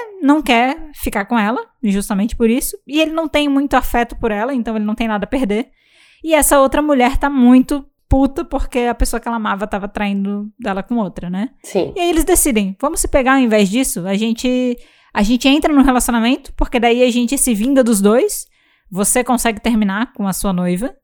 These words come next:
Speaker 1: né? Pra não se casar com ela. E aí, ao invés disso, você me apresenta como a sua nova noiva pra sua família dar uma sossegada.
Speaker 2: <laughs>
Speaker 1: E eu mostro pro meu namorado que eu consigo coisa muito melhor do que ele. E é isso.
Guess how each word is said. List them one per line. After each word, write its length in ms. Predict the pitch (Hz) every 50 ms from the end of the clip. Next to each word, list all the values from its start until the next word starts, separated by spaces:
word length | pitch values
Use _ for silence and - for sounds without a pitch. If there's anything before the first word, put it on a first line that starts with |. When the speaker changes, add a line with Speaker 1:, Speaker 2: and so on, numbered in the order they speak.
| -
Speaker 1:
né? 240 | - 185 190 202 262 269
Pra 120 | - 202 196
não 140 | 190 190
se 80 | 196 -
casar 220 | - 190 170 180
com 120 | 175 - 202
ela. 260 | 190 190 202 233 - _ _ _ -
E 100 | - 226
aí, 120 | 208 208 220
ao 60 | 226
invés 280 | 214 190 214 220 220 190
disso, 240 | 214 220 214 -
você 220 | 202 202 - - 254
me 60 | 269
apresenta 560 | 277 269 247 226 214 190 214 240 285 - 392
como 240 | - - 233 226 226
a 60 | 214
sua 340 | 214 - - 208 202 190 196 _ -
nova 280 | 262 214 208 196 202
noiva 320 | 208 196 202 220 269 269 254
pra 140 | - 208
sua 140 | 196 - 208
família 320 | - 214 202 190 196 208 202
dar 100 | 202 196
uma 80 | 196
sossegada. 460 | 185 - - - 208 - 220 240 269 320 247 247 - - 240
Speaker 2:
<laughs> 200 | - - - 220 -
Speaker 1:
E 160 | 349 370 359
eu 280 | 302 294 330 392 415 - - - _ _ - -
mostro 400 | 330 269 262 285 330 - - - 285
pro 120 | 330 294
meu 120 | 294 294 277
namorado 380 | 285 277 277 277 262 262 247
que 80 | - 269
eu 80 | 262
consigo 300 | - 262 254 - 277 - -
coisa 220 | - 247 240 247
muito 200 | 233 226 220 240
melhor 360 | 247 240 220 220 240 277 - -
do 140 | - 277 220
que 80 | 208 240
ele. 240 | 220 220 233 294 453 - - - - _ _ _ _ _ -
E 80 | 349 427 466 453
é 20 | 311
isso. 300 | 311 - - 226 185